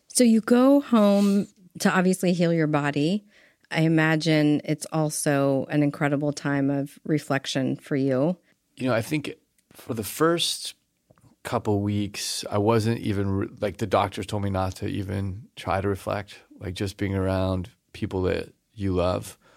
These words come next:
Speaker 2: And so it was really just about that. Like, people were constantly coming over, and it was magical. You know, I mean, to set the context, like, you know, when Doctor Ye, the, the guy I just mentioned, like, when he, when he was, um,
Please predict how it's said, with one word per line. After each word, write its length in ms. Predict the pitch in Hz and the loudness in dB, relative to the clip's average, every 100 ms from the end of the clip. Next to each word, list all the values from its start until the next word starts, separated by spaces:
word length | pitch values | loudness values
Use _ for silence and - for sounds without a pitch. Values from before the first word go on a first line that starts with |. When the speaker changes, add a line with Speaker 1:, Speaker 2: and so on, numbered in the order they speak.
| _ _ _ _ _ _ _ _ _ - | _ _ _ _ _ _ _ _ _ -6
Speaker 2:
And 500 | 98 95 95 90 87 | -2 0 0 -4 -6
so 240 | - 95 | 0 2
it 40 | |
was 180 | 95 90 | 2 0
really 180 | 98 95 | 0 0
just 200 | 87 - | -2 -2
about 220 | 95 85 | -2 -2
that. 260 | 82 90 - | 0 -2 -2
Like, 100 | - | -10
people 260 | - - | -14 -8
were 60 | 95 | -8
constantly 500 | - 90 87 - 92 | -8 -10 -10 -8 -8
coming 320 | 82 87 92 | -6 -6 -2
over, 640 | 95 110 95 95 92 90 - | 0 2 2 2 2 0 -4
and 720 | - 92 87 90 87 87 - _ _ _ _ _ _ _ _ _ _ - | -6 -4 -4 -4 -6 -10 -14 _ _ _ _ _ _ _ _ _ _ -6
it 80 | 101 | -4
was 160 | 87 | -2
magical. 600 | 90 101 101 87 85 85 | -2 -4 -4 -4 -4 -4
You 100 | 92 | -2
know, 260 | 92 90 - | 0 0 -2
I 80 | 98 | -4
mean, 180 | 98 - _ _ _ _ _ _ _ | -6 -10 _ _ _ _ _ _ _
to 120 | 107 | -6
set 160 | - 113 | -2 -2
the 80 | 98 | -4
context, 560 | 107 101 95 90 - | -4 -4 -2 -4 -4
like, 300 | 92 82 - _ _ - - - _ - _ 113 | -6 -6 -20 _ _ -20 -20 -20 _ -20 _ -8
you 100 | 117 | -6
know, 80 | 92 | -4
when 300 | 90 104 98 65 | -4 -4 -4 0
Doctor 360 | 101 98 - | 2 2 -2
Ye, 580 | 101 92 95 95 92 87 | -4 -2 0 2 2 0
the, 280 | 87 85 67 | 0 -4 -6
the 100 | - | -12
guy 260 | 95 92 87 | -6 -4 -4
I 60 | 87 | -6
just 220 | 87 87 | -10 -8
mentioned, 320 | 90 85 90 | -8 -6 -8
like, 160 | 90 87 | -8 -8
when 100 | 90 | -8
he, 120 | 90 | -8
when 320 | - - 92 | -8 -8 -6
he 140 | 92 | -4
was, 220 | 87 85 - | -4 -6 -8
um, 320 | - - | -10 -10